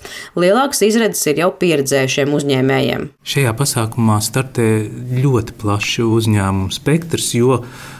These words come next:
Speaker 2: var uzņēmumu nostartēt sākot no kokapstrādes,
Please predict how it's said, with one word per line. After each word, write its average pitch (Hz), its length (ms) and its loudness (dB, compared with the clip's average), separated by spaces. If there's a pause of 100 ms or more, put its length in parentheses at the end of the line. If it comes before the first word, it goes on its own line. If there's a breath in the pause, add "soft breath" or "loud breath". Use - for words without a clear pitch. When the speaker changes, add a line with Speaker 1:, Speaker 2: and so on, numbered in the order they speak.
(120)
Speaker 2:
var 120 160 0
uzņēmumu 117 640 2
nostartēt 110 680 0
sākot 117 500 0
no 98 160 0
kokapstrādes, 107 1040 -2